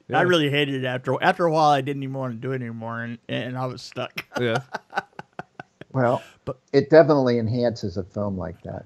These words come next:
Speaker 3: So,
Speaker 2: but the stuff on the roof, uh, amazing. You
Speaker 1: Yeah.
Speaker 2: know,
Speaker 3: that,
Speaker 2: the,
Speaker 3: wa-,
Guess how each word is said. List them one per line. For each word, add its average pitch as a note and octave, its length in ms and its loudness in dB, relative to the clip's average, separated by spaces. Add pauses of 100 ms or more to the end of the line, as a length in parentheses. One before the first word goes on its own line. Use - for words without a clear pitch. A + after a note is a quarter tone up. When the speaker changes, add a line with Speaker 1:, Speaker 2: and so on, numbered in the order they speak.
Speaker 3:
So, F#2 380 -8 (760)
Speaker 2:
but D#3+ 160 2
the E3+ 60 2
stuff A#3 320 4
on G#3+ 140 6
the F#3+ 60 6
roof, F#3 540 8 (140)
uh, A2 360 0 (280)
amazing. A#2 520 2 (580)
You - 80 0
Speaker 1:
Yeah. C3+ 40 2
Speaker 2:
know, A#2 140 0
Speaker 3:
that, A2 80 0
Speaker 2:
the, A2 80 2
Speaker 3:
wa-, A2+ 80 -6